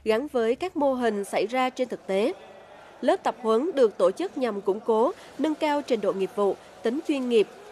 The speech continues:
của cán bộ chiến sĩ làm công tác cứu nạn cứu hộ. Qua đó, giúp cán bộ chiến sĩ nắm vững nghiệp vụ chuyên môn, vận dụng thành thạo, linh hoạt các kỹ năng chiến thuật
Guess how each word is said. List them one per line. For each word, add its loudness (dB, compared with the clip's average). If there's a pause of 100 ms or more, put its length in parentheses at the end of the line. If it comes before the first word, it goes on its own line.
(120)
của 6
cán -4
bộ 2
chiến -4
sĩ -2
làm -2
công -4
tác -6
cứu 2
nạn -2
cứu 0
hộ. 0 (680)
Qua 6
đó, 0
giúp -4
cán -2
bộ 2
chiến -6
sĩ -4
nắm -4
vững -2
nghiệp -2
vụ 2
chuyên -6
môn, 4 (380)
vận 4
dụng 4
thành -2
thạo, 0
linh -2
hoạt -4
các -6
kỹ 0
năng 0
chiến -4
thuật 0